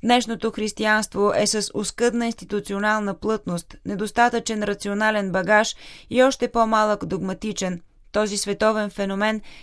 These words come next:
ни кара да се запитаме, какво може да ни каже положително или отрицателно тази нова форма на християнство?“ Поставени пред въпроса какво все още е валидно и какво трябва или може да се промени пред нашият основен избор на вярата.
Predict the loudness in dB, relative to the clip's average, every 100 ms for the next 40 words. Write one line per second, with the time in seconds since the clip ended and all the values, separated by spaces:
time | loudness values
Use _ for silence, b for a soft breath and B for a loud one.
0 | -4 -2 2 4 4 0 -2 -2 -2 -4
1 | -2 -2 -2 -4 -8 -20 -14 -8 -2 0
2 | 2 2 0 0 -2 -2 2 2 2 -2
3 | -2 -4 -2 -4 -4 -2 -2 -2 -2 -2
4 | -2 -2 0 2 2 0 -4 -4 -6 0
5 | 0 0 0 0 0 0 2 2 0 -4
6 | -6 -8 -8 -2 0 0 -2 -6 -6 b
7 | -20 -20 -6 -4 0 2 2 0 -2 -2
8 | 0 -2 2 2 2 0 -4 -6 0 0
9 | 0 2 4 4 0 -4 -2 -2 -2 -2
10 | -2 -4 B B -8 -6 -4 -2 -2 -2
11 | 2 2 2 0 -2 -2 -2 -2 0 0
12 | -2 -6 -6 -6 -6 -4 -4 -4 -2 -2
13 | 0 -2 -2 -4 -6 -6 -2 0 0 -2
14 | -4 -4 -4 -4 -2 -4 -2 2 2 0
15 | -2